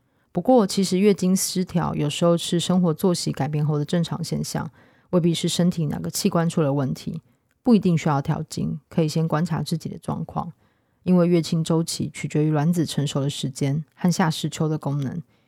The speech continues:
因此一旦下视丘受到其他因素的影响，像是当身体有压力，好比考试、换工作、日夜颠倒，或是减肥速度太快，都有可能改变这种激素的浓度，进而导致卵子成熟速度改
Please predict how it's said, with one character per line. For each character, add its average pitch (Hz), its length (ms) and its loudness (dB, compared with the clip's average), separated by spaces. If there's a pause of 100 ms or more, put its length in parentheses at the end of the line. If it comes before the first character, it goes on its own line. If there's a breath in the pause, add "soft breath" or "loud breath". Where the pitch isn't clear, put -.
(240)
因 220 180 4
此 - 320 -2
一 165 80 -2
旦 175 180 2
下 175 180 0
视 170 200 -2
丘 165 200 0
受 175 160 0
到 160 160 2
其 - 160 -6
他 165 180 2
因 185 140 4
素 190 160 2
的 147 80 2
影 147 160 -2
响， - 300 -4 (340 soft breath)
像 - 160 2
是 165 120 0
当 156 160 2
身 156 200 0
体 165 120 -2
有 147 120 -4
压 151 240 0
力， 165 220 0 (200)
好 - 140 -4
比 151 140 -4
考 185 240 -8
试、 - 340 -4 (120)
换 185 180 0
工 165 220 2
作、 160 320 -2
日 180 120 2
夜 165 140 4
颠 156 240 0
倒， 180 320 -4
或 175 140 0
是 156 100 0
减 165 240 -4
肥 147 140 -6
速 175 220 -2
度 165 120 -2
太 160 200 0
快， - 300 -4 (440 soft breath)
都 190 120 6
有 180 80 6
可 170 140 0
能 143 200 0
改 139 120 -4
变 156 220 0
这 160 80 -2
种 156 240 -4
激 165 160 -4
素 170 220 -2
的 151 100 -2
浓 160 220 -6
度， 165 180 -2 (420 soft breath)
进 208 180 4
而 170 100 2
导 131 180 0
致 - 220 -2
卵 151 260 0
子 156 160 -2
成 - 200 -4
熟 156 200 -6
速 165 180 -4
度 160 160 0
改 165 220 -8